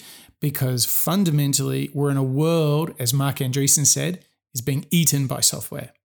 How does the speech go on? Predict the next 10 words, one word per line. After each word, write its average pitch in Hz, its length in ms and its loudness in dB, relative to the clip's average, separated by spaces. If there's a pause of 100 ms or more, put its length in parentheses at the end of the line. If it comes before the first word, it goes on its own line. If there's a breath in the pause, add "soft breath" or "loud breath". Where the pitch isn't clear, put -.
It 143 140 -2
really 151 400 0
is 127 100 0
being 127 320 -4
eaten. 127 400 -6 (340 loud breath)
And 123 180 -2
you 139 80 0
know 139 140 2
what? 135 400 -4
Software, 135 800 0